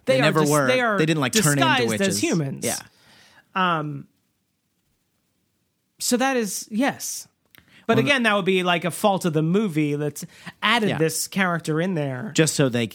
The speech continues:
Speaker 2: he
Speaker 1: Just
Speaker 2: can
Speaker 1: so they
Speaker 2: change
Speaker 1: can give
Speaker 2: back.
Speaker 1: you an out. But,
Speaker 2: Yeah.
Speaker 1: um,
Speaker 2: I kinda don't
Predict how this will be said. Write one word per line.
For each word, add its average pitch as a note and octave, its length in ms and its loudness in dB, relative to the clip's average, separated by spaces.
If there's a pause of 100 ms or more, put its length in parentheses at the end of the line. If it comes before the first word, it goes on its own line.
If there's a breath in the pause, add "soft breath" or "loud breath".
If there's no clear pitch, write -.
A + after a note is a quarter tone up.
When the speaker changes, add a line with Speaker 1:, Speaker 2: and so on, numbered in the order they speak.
(140)
Speaker 2:
he B2 160 -2
Speaker 1:
Just G#3+ 160 2
Speaker 2:
can F#3+ 80 0
Speaker 1:
so - 20 2
they F3 60 2
Speaker 2:
change C#3 220 0
Speaker 1:
can E3 80 2
give D#3+ 60 0
Speaker 2:
back. D3 80 -4 (360)
Speaker 1:
you - 60 -4
an D3+ 100 0
out. D3+ 340 -2 (480 soft breath)
But, D#3+ 220 0
Speaker 2:
Yeah. - 140 -10 (200)
Speaker 1:
um, B2+ 560 -6 (460)
Speaker 2:
I - 60 0
kinda D#4+ 240 0
don't C#3+ 260 0